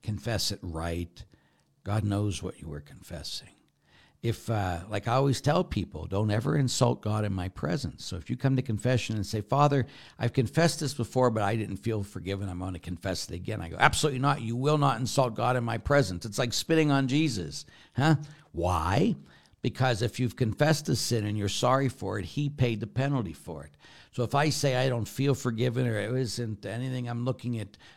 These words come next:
me and I'm not looking at Jesus. I say, "You look at Jesus and be grateful," instead of looking at you and feeling, uh, guilty all the time.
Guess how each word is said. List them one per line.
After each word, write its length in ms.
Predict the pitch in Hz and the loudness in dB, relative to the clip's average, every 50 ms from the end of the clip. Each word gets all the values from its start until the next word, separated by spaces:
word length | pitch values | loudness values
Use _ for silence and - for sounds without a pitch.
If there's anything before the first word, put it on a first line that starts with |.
| _ | _
me 320 | - 113 123 131 139 151 151 | -2 2 4 6 6 6 6
and 80 | 139 | 4
I'm 120 | 127 117 117 | 2 2 2
not 180 | 120 123 120 | 2 2 2
looking 320 | 131 127 120 - 123 123 127 | 0 0 0 0 0 0 0
at 80 | 123 | 0
Jesus. 480 | 127 - 131 160 165 147 113 104 92 92 | -2 -2 -2 -2 -2 -2 -4 -4 -4 -2
I 120 | 104 107 | -2 -2
say, 180 | 107 - - 113 | -2 -2 -2 0
"You 160 | 135 175 214 | 2 2 2
look 160 | 233 - - | 2 2 0
at 80 | 139 143 | 0 0
Jesus 400 | - 135 139 123 107 120 107 113 | 2 2 2 2 0 0 0 0
and 100 | 120 117 | 0 0
be 80 | 120 | 0
grateful," 480 | 104 101 113 110 107 101 - - 82 90 | 0 0 -2 -2 -2 -4 -8 -10 -10 -8
instead 300 | 90 90 - - 113 110 | -8 -6 -6 -4 -4 -2
of 60 | 110 117 | -2 -2
looking 280 | 117 - 113 113 107 | -2 -2 -2 -4 -4
at 100 | 101 95 | -4 -4
you 200 | 101 104 107 104 | -4 -4 -4 -4
and 180 | 101 98 95 90 | -4 -4 -6 -8
feeling, 480 | - - 98 95 95 95 92 90 90 | -8 -8 -8 -8 -6 -8 -8 -8 -8
uh, 300 | 90 85 82 80 80 78 - - - - - - _ - 95 | -8 -8 -8 -8 -10 -12 -16 -18 -20 -20 -20 -20 _ -14 -10
guilty 460 | 87 92 110 98 92 - - 85 82 | -4 -2 -2 -2 -4 -6 -10 -12 -12
all 140 | 78 71 78 | -12 -12 -14
the 100 | 85 82 | -16 -16
time. 380 | - - 85 - - - - | -14 -14 -16 -16 -16 -20 -20